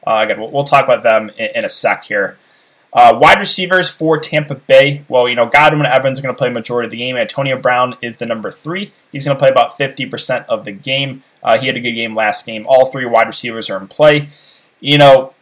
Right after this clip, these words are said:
everyone else, though, below that, it, it's hard to trust. You know, Watson played five percent, Tyler Johnson nine percent, Scotty Miller eleven percent of the snaps. So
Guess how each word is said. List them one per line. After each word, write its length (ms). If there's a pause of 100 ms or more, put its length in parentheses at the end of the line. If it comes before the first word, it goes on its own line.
(160)
everyone 320
else, 240
though, 180
below 320
that, 300
it, 140
it's 160
hard 180
to 80
trust. 460
You 80
know, 100
Watson 400
played 180
five 280
percent, 420
Tyler 280
Johnson 380
nine 220
percent, 380
Scotty 260
Miller 260
eleven 300
percent 240
of 80
the 40
snaps. 340
So 320